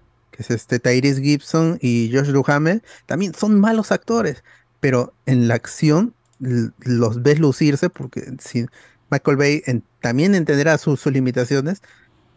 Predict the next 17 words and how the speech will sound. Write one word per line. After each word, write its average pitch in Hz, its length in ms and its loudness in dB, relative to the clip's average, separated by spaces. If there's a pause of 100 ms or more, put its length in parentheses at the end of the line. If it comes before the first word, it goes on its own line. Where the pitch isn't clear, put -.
y 120 160 -2
también 131 340 0
ve 147 100 2
las 151 140 2
limitaciones 135 680 -2
del 135 180 2
actor 139 560 -2
y 113 360 -4
lo, 117 140 -2
entre 117 220 -2
los 110 180 -4
escritores, 147 400 0
porque 127 160 -2
ahí 123 40 -2
estaba 143 300 0
Steven 143 260 -2
Spielberg 120 540 -4